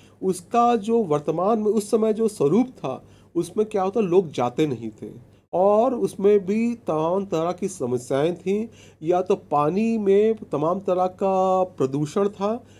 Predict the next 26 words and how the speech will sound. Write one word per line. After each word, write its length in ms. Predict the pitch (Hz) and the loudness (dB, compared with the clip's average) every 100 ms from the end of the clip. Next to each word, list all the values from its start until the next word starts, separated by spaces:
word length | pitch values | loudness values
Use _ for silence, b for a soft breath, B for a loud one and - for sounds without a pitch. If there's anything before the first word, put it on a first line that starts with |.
| b 156 | b -6
या 320 | 151 160 185 | 4 6 4
तमाम 640 | - - - 170 180 214 | 0 -8 -2 0 2 0
तरह 280 | 208 190 196 | 0 -2 -2
की 340 | 196 226 226 | -2 -4 -4
वहाँ 320 | 220 147 170 | -4 -6 -6
पे 180 | 202 214 | 0 0
ल-, 280 | 190 135 139 156 | 0 -2 -4 -4
जो 140 | 147 | -2
लोग 280 | 165 202 214 | 4 4 2
आसपास 460 | 170 170 180 185 165 | -6 -4 -4 -4 -4
रह 220 | 135 190 | -2 2
रहे 200 | 269 190 | 4 4
थे, 260 | 160 131 117 B B B | 2 -6 -8 B B B
रहे 280 | 135 170 233 | -4 0 0
इसलिए 380 | 240 - 247 254 | -2 -4 -4 0
रहे 200 | 240 214 | 0 0
थे 240 | 220 254 | -2 -2
क्योंकि 520 | 311 - - 202 202 202 | -4 -14 -6 -6 -2 -4
वहाँ 300 | 180 180 208 | -2 -2 -2
पर 180 | 226 | 0
उनको 320 | 208 175 170 190 | 0 0 -2 -2
भूमि 300 | 135 156 165 | -2 -2 -2
उपलब्ध 340 | 160 151 160 | -2 -4 -2
हो 120 | 175 | -2
गई 180 | 185 196 | 0 0
थी 260 | 196 226 | 0 -6